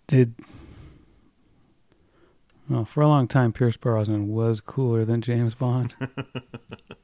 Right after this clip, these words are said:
Speaker 1: So Black Panther came out in twenty eighteen. That means in twenty seventeen they was making Black Panther.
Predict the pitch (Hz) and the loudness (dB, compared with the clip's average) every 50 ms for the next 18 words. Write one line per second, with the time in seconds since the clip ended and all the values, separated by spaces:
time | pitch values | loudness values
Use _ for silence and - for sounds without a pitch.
0 | - - - - - - - - - - - - 85 - _ _ _ _ _ _ | -20 -20 -20 -18 -18 -18 -20 -20 -20 -20 -20 -20 -20 -20 _ _ _ _ _ _
1 | _ _ _ - - - - - - - - - - - - - - - 185 156 | _ _ _ -20 -20 -20 -16 -16 -16 -16 -16 -20 -20 -20 -20 -8 -2 -2 0 2
2 | 180 202 233 - - 233 233 226 - 214 185 - 190 180 175 160 143 139 139 131 | 4 4 4 4 4 2 2 2 2 0 0 2 2 2 4 2 2 0 -2 -4
3 | - - 175 160 160 151 143 139 139 139 - - 151 147 127 120 117 120 123 127 | -2 0 2 4 4 4 2 0 -2 -4 -4 -2 0 0 0 0 0 -2 -2 -2
4 | 135 135 135 135 - - - 131 123 117 - - 160 147 127 - - - - 165 | 0 0 -2 -2 -4 -6 -6 -6 -6 -4 -2 0 2 2 0 0 -2 2 4 4
5 | 160 160 147 131 - 139 127 123 123 123 117 117 107 123 123 131 123 - 120 110 | 6 6 4 4 2 0 0 2 0 0 -2 -2 -2 -2 -2 -2 0 -2 -4 -4
6 | 107 110 104 104 - - - 110 101 98 - 107 104 | -2 -4 -4 -4 -6 -6 -6 -4 -4 -6 -8 -12 -14